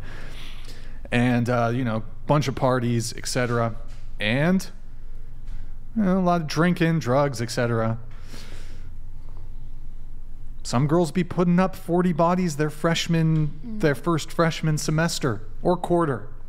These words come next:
Speaker 1: depending which school you go to. So, maybe putting up bodies. So, to answer Pico Stein's thing, uh,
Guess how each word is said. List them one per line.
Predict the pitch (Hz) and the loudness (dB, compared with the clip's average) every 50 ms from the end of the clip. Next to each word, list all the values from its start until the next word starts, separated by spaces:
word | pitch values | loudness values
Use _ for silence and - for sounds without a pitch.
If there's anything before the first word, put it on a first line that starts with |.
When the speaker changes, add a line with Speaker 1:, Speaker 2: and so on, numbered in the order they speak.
| - - | -8 -6
Speaker 1:
depending | - 160 - 160 165 156 156 151 147 | -4 0 2 2 2 2 2 0 0
which | 147 151 151 - - | 0 -2 -2 -4 -4
school | - - 165 160 165 | -2 0 2 2 2
you | 156 151 | 2 2
go | 135 135 131 117 | 2 0 0 0
to. | 117 - - 110 85 73 120 - - - - - - - - - - - - - - - - - - - - - - - - - - - - | 0 -4 -4 -4 -4 -6 -6 -6 -6 -6 -6 -6 -6 -6 -6 -6 -6 -6 -6 -8 -8 -8 -8 -6 -6 -4 -6 -6 -6 -8 -8 -8 -6 -6 -4
So, | - - - 123 120 117 113 113 110 107 107 - - - - - - - - - - - - - - - | -4 -2 0 0 2 2 2 0 0 -2 -4 -6 -6 -6 -6 -6 -6 -6 -6 -6 -6 -6 -6 -6 -6 -6
maybe | - 110 113 113 113 113 | -4 -2 -2 -2 -2 -2
putting | 110 - 117 110 110 107 104 | -2 -2 -2 -2 -2 0 0
up | 104 101 104 - - - - - - - - - - - - - - | 0 -2 -2 -2 -4 -4 -6 -6 -6 -6 -6 -6 -4 -4 -6 -6 -4
bodies. | - 117 107 104 101 101 101 101 101 - - - - | -4 -2 -2 0 0 0 0 -2 -2 -2 -4 -4 -2
So, | - - 156 139 - - - - - - - - - | 2 4 4 4 2 -2 -10 -14 -12 -12 -12 -10 -8
to | - - - - - - - | -8 -8 -6 -6 -6 -4 0
answer | 139 185 202 190 - - 160 139 | 2 2 2 0 0 -2 -2 -2
Pico | - - - 151 180 - - 151 127 | -2 -2 -2 -2 0 2 2 2 0
Stein's | - - - 131 120 113 110 107 104 104 101 - - - - - - - - - - - - | 0 -2 -2 0 0 0 0 0 -2 -2 -4 -4 -6 -6 -6 -6 -6 -6 -6 -6 -4 -4 -2
thing, | - 156 180 175 123 147 175 131 - - - - - - - - - - - - - - - - - - - - - - - - - - - - - - - - - - - | 2 2 4 4 2 0 0 -4 -6 -6 -6 -4 -2 -2 -2 -2 -4 -6 -6 -6 -6 -6 -6 -6 -6 -6 -6 -6 -6 -6 -6 -6 -6 -6 -6 -6 -6 -6 -6 -6 -4 -2 0
uh, | 113 123 131 123 120 120 117 113 113 | 2 2 4 2 2 2 0 0 -2